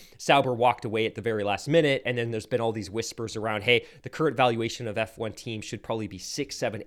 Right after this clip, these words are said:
eight hundred million dollars." And obviously the teams are very, very aware of this. They're also very aware of the huge sponsors that are signing up to be a part of the Formula One Championship.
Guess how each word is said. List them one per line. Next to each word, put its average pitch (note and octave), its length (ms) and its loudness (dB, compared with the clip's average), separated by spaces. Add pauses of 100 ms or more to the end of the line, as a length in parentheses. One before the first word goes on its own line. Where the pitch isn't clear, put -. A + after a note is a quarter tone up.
eight F3+ 220 -2
hundred E3 380 0
million D3 340 2
dollars." C#3 480 4
And B2 80 2 (260)
obviously D3 440 8
the A2+ 100 -2
teams B2+ 400 -4
are A2+ 60 0
very, B2+ 440 4
very A#2 240 2
aware G#2+ 300 0
of A2 80 -6
this. A#2+ 180 2 (200)
They're C#3+ 120 2
also F3+ 200 4
very B2+ 260 4
aware A#2+ 300 2
of A2+ 100 0
the G#2+ 60 -6
huge C3+ 340 -8
sponsors - 380 -6
that A2+ 260 -6
are F2+ 60 -10
signing A#2 340 0
up A2+ 80 -4
to - 80 -16
be G#2 100 -10
a G2 60 -4
part G#3 300 2
of - 40 -2
the B2 60 -8
Formula A#2 320 -6
One A2+ 100 -6
Championship. A2 600 -2